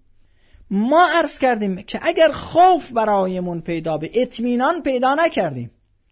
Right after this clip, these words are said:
یقین نداریم که آیا روزه ضرر دارد یا ندارد، اما این نگرانی و خوف را داریم که اگر روزه بگیریم روزه برای ما مضره.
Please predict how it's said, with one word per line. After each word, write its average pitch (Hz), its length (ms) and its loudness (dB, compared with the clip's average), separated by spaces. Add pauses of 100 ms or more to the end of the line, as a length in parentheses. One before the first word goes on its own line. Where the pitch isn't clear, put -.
(440)
یقین 254 680 0
نداریم 294 420 6
که 202 160 -4
آیا 277 380 2
روزه 208 300 0
ضرر 220 320 2
دارد 269 520 4
یا 220 220 2
ندارد، 147 540 -4 (300)
اما 349 220 4
این 339 320 0
نگرانی 233 580 4
و 214 100 2
خوف 277 380 0
را 254 140 0
داریم 240 340 2
که 226 180 -6
اگر 302 240 4
روزه 220 360 0
بگیریم 214 460 0
روزه 220 280 0
برای 214 380 4
ما 277 300 4 (340)
مضره. 165 560 0